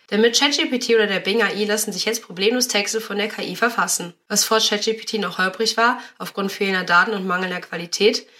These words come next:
hat sich in zweitausenddreiundzwanzig deutlich verbessert. Inzwischen lassen sich K-I-Texte kaum noch von menschlichen Texten unterscheiden. Es ist möglich, dass du dir von künstlicher Intelligenz maschinell Texte generieren lässt. Hierfür muss der Schreibassistent trainiert werden,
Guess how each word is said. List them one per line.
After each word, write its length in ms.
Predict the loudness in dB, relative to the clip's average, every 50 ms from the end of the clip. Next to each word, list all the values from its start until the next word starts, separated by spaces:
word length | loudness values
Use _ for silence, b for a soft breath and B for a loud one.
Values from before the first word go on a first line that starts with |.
| B 0
hat 160 | 0 0 2
sich 200 | 0 0 0 -2
in 120 | -2 -4 -2
zweitausenddreiundzwanzig 1000 | 0 0 0 0 0 -2 -2 -2 0 0 0 0 0 0 -2 0 0 0 -2 -2
deutlich 320 | -2 -4 -4 -4 -4 0
verbessert. 600 | 0 0 0 0 -2 -2 -2 -2 -4 -4 -6 -8 _ _ _ _
Inzwischen 420 | -2 2 2 2 2 4 4 4
lassen 220 | 2 2 2 0
sich 140 | 0 -2 -2
K-I-Texte 500 | -2 -2 -4 -2 0 0 0 0 0 -4
kaum 280 | -2 2 4 4 4 4
noch 120 | 0 -2
von 160 | -2 -2 -2
menschlichen 400 | 0 -2 -2 -2 -2 0 0 -2
Texten 320 | 0 0 -2 -2 -2 -6 -6
unterscheiden. 640 | -4 -2 -2 0 2 2 2 0 0 -2 -8 -12 -16 _ _ _ _ _ _ _ _ _ _ _ _ _ _ _ _ _
Es 120 | -2 0
ist 140 | 0 0 4
möglich, 400 | 6 6 4 6 4 2 2 4
dass 200 | 2 2 2 2
du 40 | 0
dir 140 | -2 -2 -2
von 160 | -4 -6 -2
künstlicher 380 | 0 0 0 2 2 2 2
Intelligenz 480 | 2 2 0 0 0 0 0 0 0 0
maschinell 420 | -2 -2 -4 -4 -4 -2 -2 -2
Texte 340 | 0 -2 -4 -4 -4 -4 -4
generieren 480 | -2 0 2 2 2 2 0 0 -2 -4
lässt. 360 | -4 -4 -6 -6 -8 -10 -16 _ _ _
Hierfür 260 | _ 2 2 4 4
muss 160 | 4 4 4 2
der 120 | 2 2
Schreibassistent 680 | 4 4 6 4 4 2 0 -2 -2 -2 0 0 0 0
trainiert 360 | 0 2 2 2 2 2 -2 -4
werden, 260 | -4 -4 -4 -6